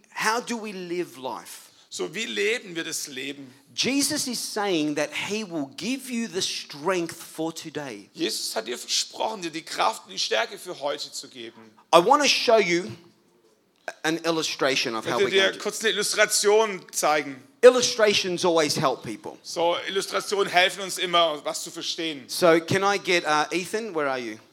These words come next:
Speaker 2: Ah, ich bräuchte Ethan
Speaker 1: Ethan, can
Speaker 2: als
Speaker 1: you come up
Speaker 2: Hilfe.
Speaker 1: here for a minute?
Speaker 2: Ethan, danke.
Speaker 1: I love your moustache, brother.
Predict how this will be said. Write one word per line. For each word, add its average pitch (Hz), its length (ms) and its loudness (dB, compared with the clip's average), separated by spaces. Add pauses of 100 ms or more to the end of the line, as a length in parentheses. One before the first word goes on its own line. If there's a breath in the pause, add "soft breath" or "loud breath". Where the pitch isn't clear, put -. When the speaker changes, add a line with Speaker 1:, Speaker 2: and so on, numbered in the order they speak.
(120)
Speaker 2:
Ah, 147 160 -4
ich 151 180 -8
bräuchte 160 400 -4
Ethan 185 540 -4
Speaker 1:
Ethan, 190 180 2
can - 20 0
Speaker 2:
als 202 220 -2
Speaker 1:
you 220 60 -4
come 208 220 4
up 160 100 4
Speaker 2:
Hilfe. 226 80 2
Speaker 1:
here 214 120 6
for 180 120 0
a 156 40 2
minute? 165 220 -2 (280)
Speaker 2:
Ethan, 185 400 0
danke. 190 440 -2 (1200 loud breath)
Speaker 1:
I 135 60 4
love 156 280 8
your 160 80 2
moustache, 160 560 4
brother. 180 300 2